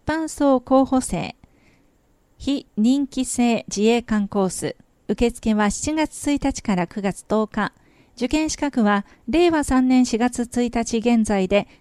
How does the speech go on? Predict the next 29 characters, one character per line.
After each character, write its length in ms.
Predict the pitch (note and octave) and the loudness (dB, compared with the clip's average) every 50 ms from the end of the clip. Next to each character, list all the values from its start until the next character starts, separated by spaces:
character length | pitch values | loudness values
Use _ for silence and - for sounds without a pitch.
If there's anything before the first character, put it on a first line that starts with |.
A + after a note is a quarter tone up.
| - G3 | -12 -8
十 180 | F3+ G3+ A3+ | -2 -2 -2
八 140 | A3 A3+ A3 | 0 -2 -4
歳 340 | - - - E3+ D3+ D#3 F3 | -4 -4 -6 -6 -4 -2 -2
以 60 | G#3 | -2
上、 240 | F#3+ G3+ F3+ E3+ D#3+ | -2 -2 -2 -2 -4
三 260 | - - C#4 D#4+ D#4+ | -4 -4 -4 -4 -4
十 220 | C#4 - B3 A3+ G#3 | -2 0 0 0 0
三 240 | - C4+ D4 D#4 | -2 -4 -4 -4
歳 220 | D#4 - D4+ C#4+ C4 | -2 -2 -2 0 0
未 180 | B3 C#4 D#4+ | -2 -2 -2
満 180 | E4+ E4 D#4 C#4 | -2 -4 -4 -4
の 120 | G3 E3+ | -8 -10
方。 360 | - - - - - D3+ - _ _ _ _ _ _ _ _ _ _ - - _ _ _ _ _ _ _ _ _ _ - | -12 -12 -16 -8 -6 -6 -6 _ _ _ _ _ _ _ _ _ _ -20 -20 _ _ _ _ _ _ _ _ _ _ -2
海 260 | D4 D#4 E4+ F4 D#4+ | 0 0 2 0 2
上 380 | - D#4+ D#4 D4+ C#4+ B3+ - - _ _ - | 4 6 8 8 8 6 4 -2 _ _ 0
航 260 | - D4 E4 E4+ E4 | 4 6 6 6 6
空 360 | - - - D4+ D4+ C#4+ - - | 4 0 0 2 2 2 2 0
自 140 | - - A#3+ | -4 -2 2
衛 240 | B3+ B3+ B3+ B3 B3 | 4 4 4 4 2
隊 380 | B3 - A#3 A3+ A3 G#3 - - | 0 0 2 2 2 0 0 -4
航 300 | - C4+ C#4+ D#4+ E4 - | -2 0 2 2 2 2
空 240 | - D#4+ D#4 D4 C4 | 2 2 2 2 2
学 180 | C4 B3+ - | 0 0 -2
生 340 | - - - F3 E3 - - - | -4 -4 -2 -2 -2 -2 -4 0
男 220 | F#3+ A3 A#3+ G3+ E3 | 2 4 4 4 4
女。 160 | E3+ - - _ _ _ _ _ _ _ _ _ _ _ - - | 2 0 -2 _ _ _ _ _ _ _ _ _ _ _ 0 0
受 220 | B3 B3 D4 D4+ | 2 2 2 0
付 240 | - - - C#4 B3+ | 0 0 2 2 4
は 240 | A#3 A#3 A#3 A3+ - | 6 6 4 4 2